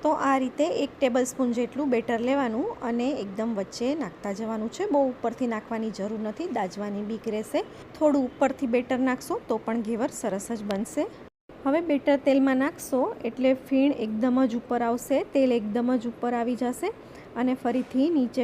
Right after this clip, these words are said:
ફીણ બેસી જશે. તો ફરી બેટર એડ કરવાનું, ફરીથી તેલ એકદમ જ ઉપર આવી જશે અને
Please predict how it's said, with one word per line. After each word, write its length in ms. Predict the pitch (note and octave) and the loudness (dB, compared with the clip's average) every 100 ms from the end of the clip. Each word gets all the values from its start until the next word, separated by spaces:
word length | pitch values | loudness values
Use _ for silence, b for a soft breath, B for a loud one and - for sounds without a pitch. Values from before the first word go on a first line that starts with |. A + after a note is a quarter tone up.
| B3 | 0
ફીણ 260 | A#3 A#3+ A3 | -2 0 0
બેસી 320 | A#3+ B3 A3+ | -2 -4 -2
જશે. 240 | A#3 A#3 F4 - | -4 -2 -6 -2
તો 140 | A#3 A#3 | -4 -2
ફરી 300 | A#3+ C4+ C4 | 0 2 4
બેટર 260 | C4+ C#4+ C4+ C4 | 2 4 4 2
એડ 80 | C4 C4+ | 2 0
કરવાનું, 400 | C4 C4 C4+ E4 B B B B B - | 0 2 2 0 B B B B B -2
ફરીથી 420 | B3+ C4+ D4+ C#4+ C#4+ | 2 2 2 2 4
તેલ 180 | C4+ C4 | 6 4
એકદમ 300 | A#3 A#3 C4 C4+ | 2 2 4 4
જ 80 | B3 | 2
ઉપર 220 | A#3+ B3+ B3+ | -2 0 2
આવી 200 | B3 B3+ C4 | 2 0 0
જશે 280 | B3+ D4+ G4+ A#4 - A#3 | -2 -2 -4 -6 -4 -2
અને 320 | A#3+ B3+ | 0 0